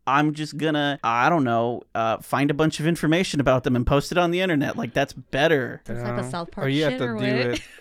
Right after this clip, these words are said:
Speaker 3: it, instead of being direct, you gotta be like, "Well, at least I don't go to Walmart and buy everything from the chicken aisle."
Speaker 1: Yeah,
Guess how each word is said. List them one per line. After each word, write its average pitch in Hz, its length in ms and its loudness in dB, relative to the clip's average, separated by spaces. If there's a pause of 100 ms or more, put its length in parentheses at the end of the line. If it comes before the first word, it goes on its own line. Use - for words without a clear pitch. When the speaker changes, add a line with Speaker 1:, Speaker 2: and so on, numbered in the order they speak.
(240)
Speaker 3:
it, 131 280 -6
instead - 260 -4
of 120 100 -6
being 135 240 0
direct, 120 440 0
you 123 80 -8
gotta 120 160 -2
be 127 180 -4
like, 123 300 -4
"Well, 135 260 2
at 127 100 0
least 156 300 -4
I 143 120 -2
don't 143 200 -4
go 143 320 0
to 123 120 0
Walmart 120 800 -2
and 110 160 -8
buy 123 240 -2
everything 120 520 -4
from 113 260 -10
the 107 120 -10
chicken 127 420 -10
aisle." 113 540 -6
Speaker 1:
Yeah, 269 200 4